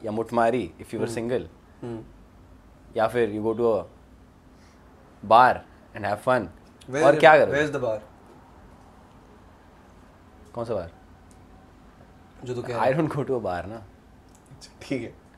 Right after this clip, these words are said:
Speaker 2: ओके, cool।
Speaker 1: Proved।
Speaker 2: बच, बच
Speaker 1: Hence,
Speaker 2: गया।
Speaker 1: hence proved।
Speaker 2: ठीक है।
Speaker 1: <laughs> But नहीं, मैं, मैं क्या कह रहा हूँ?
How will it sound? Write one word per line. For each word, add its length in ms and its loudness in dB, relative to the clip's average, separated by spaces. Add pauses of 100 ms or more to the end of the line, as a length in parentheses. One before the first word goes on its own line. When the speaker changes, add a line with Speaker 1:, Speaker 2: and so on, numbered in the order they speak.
(400)
Speaker 2:
ओके, 240 -8
cool। 280 -10 (1120)
Speaker 1:
Proved। 160 6
Speaker 2:
बच, 180 -8
बच 100 4
Speaker 1:
Hence, 120 2
Speaker 2:
गया। 100 0
Speaker 1:
hence 260 4
proved। 300 0
Speaker 2:
ठीक 200 -2
है। 720 8
Speaker 1:
<laughs> 520 6
But 160 10
नहीं, 200 8
मैं, 260 4
मैं 120 6
क्या 100 8
कह 100 8
रहा 100 4
हूँ? 80 -6